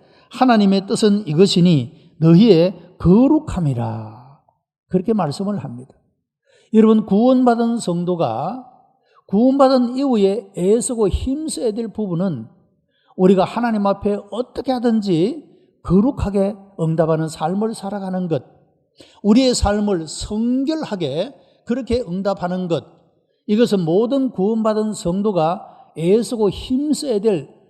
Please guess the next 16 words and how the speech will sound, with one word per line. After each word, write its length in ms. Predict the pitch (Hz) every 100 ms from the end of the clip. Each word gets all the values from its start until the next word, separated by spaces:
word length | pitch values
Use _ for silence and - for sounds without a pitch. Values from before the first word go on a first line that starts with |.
| _
그런 360 | - 214 214 208
부분이다, 1120 | 208 196 156 147 143 143 143 123 - _ _
그런 380 | - 160 170 190
말입니다. 640 | 117 110 123 117 110 117 - _ _ _ _ _ _ _ _ _ _ _ _ _ _ _ -
이것이 360 | 185 226 214
하나님의 680 | 196 202 180 160 156 185 277 - _ _
뜻이기 460 | - 240 240 226 233
때문에 420 | 165 147 151 117 - _ _ _ _
하나님은 520 | - 190 180 175 180
우리의 560 | 170 170 180 147 185 247 - _ _
성결한 600 | - - 220 240 254 254 247
삶에 640 | 175 180 196 196 143 - - _ -
관심을 600 | 147 160 185 - 240 233
기울이고 560 | - 180 170 185 196 170
있음을 460 | 160 233 226 240
기억하고 1000 | - 196 190 190 123 104 107 196 269 _